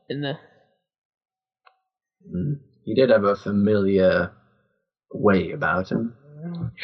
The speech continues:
Speaker 2: You seem to remember a certain man who stole a fish pie of ours.
Speaker 1: That was our character.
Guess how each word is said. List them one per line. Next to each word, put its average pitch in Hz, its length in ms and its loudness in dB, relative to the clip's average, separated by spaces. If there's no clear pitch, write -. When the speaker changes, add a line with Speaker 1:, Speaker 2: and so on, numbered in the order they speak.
Speaker 2:
You - 140 -2
seem 131 200 4
to 127 120 4
remember 117 500 6
a 104 40 2
certain 107 320 2
man 107 220 0
who 98 140 2
stole 98 420 4
a 92 320 4
fish - 280 -4
pie - 380 -2
of - 160 -6
ours. - 540 -2
Speaker 1:
That 190 100 2
was 165 140 2
our 131 160 0
character. - 380 -6